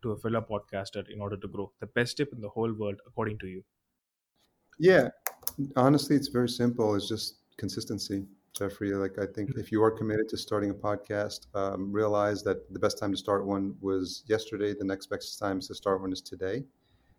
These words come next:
Speaker 2: And just be consistent with your effort and keep asking, uh, people how they can, um,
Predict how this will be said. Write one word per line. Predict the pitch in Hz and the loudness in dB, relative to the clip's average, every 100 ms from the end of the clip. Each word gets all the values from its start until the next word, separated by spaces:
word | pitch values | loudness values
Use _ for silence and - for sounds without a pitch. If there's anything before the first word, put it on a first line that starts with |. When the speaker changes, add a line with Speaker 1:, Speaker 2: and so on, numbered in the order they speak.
| _ 101 | _ -4
Speaker 2:
And | 95 95 | -2 -2
just | 95 - | -4 -6
be | 98 | -4
consistent | 107 92 107 - 107 98 - | -4 -2 -4 -2 -6 -6 -10
with | 101 | -6
your | 92 | -4
effort | 101 101 110 110 - _ _ _ _ | -4 -2 -4 -4 -12 _ _ _ _
and | 101 95 | -4 -4
keep | - 98 | -8 -4
asking, | 98 95 - 98 98 | -2 -2 -2 -4 -2
uh, | 98 95 | -2 -2
people | 92 98 98 92 | -4 -6 -4 -2
how | 95 | -2
they | 92 | -4
can, | - 92 92 95 - _ | -6 -6 -4 -8 -16 _
um, | 92 90 90 90 90 87 | -8 -4 -4 -4 -4 -6